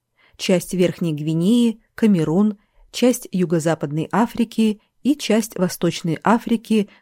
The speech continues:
к югу от экватора и на островах Великого океана. Италии принадлежит южная часть африканского побережья Красного моря, Эритрея,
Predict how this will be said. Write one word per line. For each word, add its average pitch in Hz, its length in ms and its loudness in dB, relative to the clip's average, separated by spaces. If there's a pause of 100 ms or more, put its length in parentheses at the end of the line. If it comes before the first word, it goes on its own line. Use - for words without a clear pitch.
к - 80 -12
югу 185 300 2
от - 240 -2
экватора 143 680 -2 (520)
и 240 120 2
на 247 140 6
островах 185 600 0
Великого 165 460 0
океана. 165 600 0 (1600)
Италии 247 480 2
принадлежит 175 720 -2
южная 175 420 0
часть 214 360 -2
африканского 170 720 -2
побережья 190 720 0 (220)
Красного 180 540 0
моря, 170 480 2 (300)
Эритрея, 180 760 0